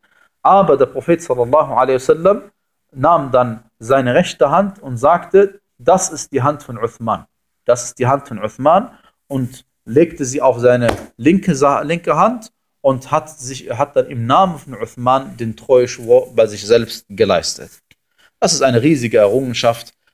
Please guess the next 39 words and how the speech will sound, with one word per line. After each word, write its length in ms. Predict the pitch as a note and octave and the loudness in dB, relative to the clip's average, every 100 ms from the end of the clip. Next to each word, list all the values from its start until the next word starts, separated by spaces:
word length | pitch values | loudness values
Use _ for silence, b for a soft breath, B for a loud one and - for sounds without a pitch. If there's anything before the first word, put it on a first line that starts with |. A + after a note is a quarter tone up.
| _ - | _ -2
äh, 340 | A2+ G#2+ G#2 | 2 4 4
denn 380 | - - A#2 A2 | 0 -4 -2 -2
der 80 | G#2 | -4
Prophet 340 | G2+ B2+ A#2+ | -2 -2 -2
sallallahu 500 | A2 G2+ G2+ A2+ G2 | -6 -10 0 0 0
alaihi 200 | G2 G#2+ | -6 -6
wasallam 420 | - A2 G#2+ G2+ - _ _ _ | -4 -2 0 -2 -6 _ _ _
wusste, 360 | A2+ C#3+ - A2+ | 0 0 0 -6
dass 200 | A2+ - | -6 -8
wenn 120 | A2 | -10
Uthman 420 | G2 - G#2+ G#2+ | -10 -8 -6 -2
da 280 | G#2+ B2 A#2+ | 2 2 2
wäre, 440 | B2+ C3+ D#3+ G3 - _ - | 2 2 2 0 -2 _ -6
würde 260 | A2+ G#2+ | -6 -2
er 140 | G2+ G2+ | -2 -2
das 160 | G2 | -6
für 120 | - A2 | -10 -10
ihn 220 | A2+ G#2+ | -8 -4
machen. 400 | A#2 A#2 A2+ - _ _ | -2 -2 -4 -10 _ _
Und 160 | A2 G#2 | -12 -2
so 180 | A#2 A2+ | 0 4
wurde 340 | G3 G3 B2+ | 4 4 4
er, 440 | A#2 A#2+ E3 - _ _ _ - | 4 4 2 -2 _ _ _ 0
ähm, 400 | A2+ A2 A2 A#2+ | 2 2 0 -2
durch 280 | C#3+ A3+ - | 0 0 0
den 160 | D3 - | -4 -6
Propheten 460 | A#2 E3 F#3+ D#3+ | -2 2 2 0
sallallahu 580 | - C3 B2+ B2 D3 B2+ | -8 -6 -4 0 0 2
alaihi 380 | A#2 B2+ A#2+ A#2 | 0 0 -2 -4
wasallam, 500 | A2 D3+ D#3 F3+ C4 - | -2 0 2 0 0 -6
also 120 | G#2 | -4
die 100 | A#2 | 2
anderen 480 | D#3 F3+ E3+ E3+ C3 | 4 4 2 2 2
wurden 220 | E3 D#3 | 2 2
alle 460 | D3+ D#3+ E3 E3 - _ | 2 4 4 2 -6 _
durch 180 | D3 - | -4 2
ihre 260 | E3 C#3+ C#3+ | 4 4 6
eigene 380 | F3 E3 D3 | 4 4 4
Leistung, 680 | C3 D3+ D#3+ - F3+ A3+ - | 4 4 2 0 0 0 -6